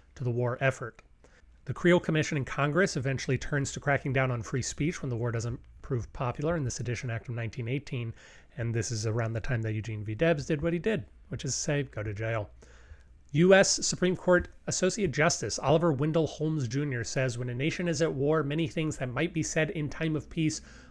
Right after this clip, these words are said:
are such a hindrance to its efforts that their utterance will not be endured." This is a statement, this is an idea that I very much disagree with. The country is basically saying it has a right to exist and to protect itself outside of the people who create it.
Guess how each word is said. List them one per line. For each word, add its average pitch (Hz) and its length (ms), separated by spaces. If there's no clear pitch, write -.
are 135 100
such - 460
a 156 100
hindrance 151 560
to 156 160
its 139 140
efforts 139 420
that 143 120
their - 180
utterance 147 460
will 139 140
not 139 280
be 127 140
endured." 117 600
This 143 240
is 135 140
a 139 100
statement, 156 600
this 139 100
is 131 120
an 131 100
idea 135 480
that 123 220
I 143 200
very 139 240
much 131 240
disagree 143 440
with. 156 200
The - 80
country 156 320
is 123 80
basically 131 440
saying 127 440
it 160 140
has 151 240
a 135 120
right 139 340
to 139 140
exist 117 420
and 120 80
to - 40
protect 123 380
itself 120 360
outside 127 340
of 113 40
the 113 60
people 113 380
who 110 120
create 107 440
it. - 180